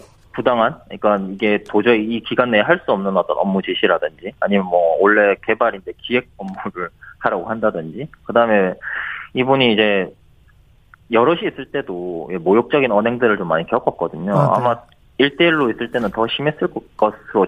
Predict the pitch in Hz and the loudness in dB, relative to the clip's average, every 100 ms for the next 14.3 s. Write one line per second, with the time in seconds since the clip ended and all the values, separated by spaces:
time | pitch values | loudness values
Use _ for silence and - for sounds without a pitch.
0 | - 147 135 107 80 - 95 87 90 _ | 0 -2 -2 -2 -6 -4 -2 -2 -4 _
1 | - 101 117 135 131 - 120 110 101 127 | -4 0 0 2 0 0 0 4 2 0
2 | - _ 104 98 95 - 107 117 117 104 | -12 _ -4 -2 -2 0 2 4 4 0
3 | 98 90 95 117 98 95 110 113 117 107 | 2 2 2 -2 -4 -4 0 2 2 2
4 | 98 101 - 110 110 87 82 110 104 95 | 0 0 -2 -2 0 -2 0 -4 -4 -8
5 | 87 92 87 170 _ - - - 147 - | -6 -8 -8 -12 _ -20 -20 -8 -8 -4
6 | 160 - 101 85 92 87 - _ 90 87 | -4 -2 -4 -4 0 -2 -2 _ -4 0
7 | 95 104 95 104 113 - 156 151 147 107 | 0 0 0 0 -4 0 0 0 -2 -2
8 | 113 110 - 110 92 92 92 - 92 113 | -2 -4 -2 0 2 2 0 -2 -6 -6
9 | 113 110 92 95 - - 85 95 - - | -6 -4 -4 -6 -12 -8 -6 -6 -10 -20
10 | - - - - - 226 240 190 127 156 | -20 -18 -16 -6 4 6 6 6 6 6
11 | 226 226 262 208 170 151 147 151 175 262 | 6 6 6 6 6 4 4 4 4 2
12 | - 269 247 233 226 214 180 131 156 202 | 2 4 6 4 6 4 4 4 6 6
13 | 233 226 160 165 - - 220 202 160 147 | 4 4 4 2 2 2 4 4 4 2
14 | - 120 | -6 -10